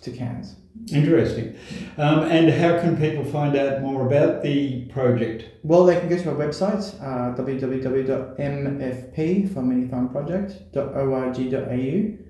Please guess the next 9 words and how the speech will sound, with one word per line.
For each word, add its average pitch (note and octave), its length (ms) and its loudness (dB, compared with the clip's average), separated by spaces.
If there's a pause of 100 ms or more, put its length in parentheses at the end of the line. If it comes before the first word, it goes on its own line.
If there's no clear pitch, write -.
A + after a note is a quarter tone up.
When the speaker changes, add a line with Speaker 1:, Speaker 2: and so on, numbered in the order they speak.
(160)
Speaker 1:
Uh, B2+ 180 -4
we're D3+ 140 4
also D#3 300 2
on B2+ 460 2
Facebook D#3 500 -2 (420)
under C3+ 280 -2
Mini C3 280 -2
Farm B2+ 240 -4
Project E3 460 -4